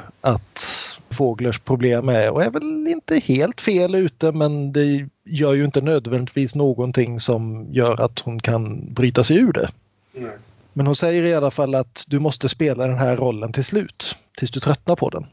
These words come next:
Speaker 2: Och innan dess så har vi sett, eh, sjuksköterskan Alma presentera sig för Elisabeth, att de börjar lära känna, försöka lära känna lite, varann lite grann. Och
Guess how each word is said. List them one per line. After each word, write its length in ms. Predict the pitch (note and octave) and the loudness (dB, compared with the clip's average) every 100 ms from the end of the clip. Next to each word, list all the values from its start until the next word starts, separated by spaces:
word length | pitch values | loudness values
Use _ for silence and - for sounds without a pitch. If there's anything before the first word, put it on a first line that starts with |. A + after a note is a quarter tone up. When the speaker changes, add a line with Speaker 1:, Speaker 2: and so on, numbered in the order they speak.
| _ | _
Speaker 2:
Och 140 | F3 F#3 | -2 0
innan 240 | F3+ F3+ | 2 2
dess 160 | D3+ C#3+ | 0 0
så 120 | D3 | 0
har 80 | C#3 | 2
vi 100 | C3+ | 0
sett, 420 | C#3 C3+ - - | 0 -2 -2 -2
eh, 380 | C3+ B2+ B2+ C3+ | -2 0 -4 -6
sjuksköterskan 680 | C#3+ C3 C3 A#2 - A#2 A#2 | 0 0 2 0 0 -2 -2
Alma 360 | A#2+ A#2+ A2+ | 4 4 4
presentera 600 | A2 A#2 A#2+ A2 B2+ C3 | -2 -4 -8 -2 2 4
sig 120 | C#3 C#3 | 4 4
för 80 | C3+ | 4
Elisabeth, 520 | B2+ B2 B2+ B2 B2 | 4 0 2 2 0
att 80 | - | -6
de 140 | A#2+ | 0
börjar 180 | A2+ A2+ | 4 4
lära 240 | A2+ A2+ | 4 2
känna, 300 | A2 A2+ A#2 | 2 0 -2
försöka 280 | - A#2 A#2+ | -4 0 0
lära 260 | A2+ A#2 A2+ | 4 4 4
känna 280 | A#2+ A2 A2 | 2 0 -2
lite, 240 | A#2 A#2 | -4 -6
varann 420 | A2+ A#2 A#2 A2+ | -6 0 4 4
lite 180 | A2+ A2 | 2 0
grann. 320 | A#2 A2 A2+ | 2 4 2
Och 220 | A2+ A#2 | -2 -4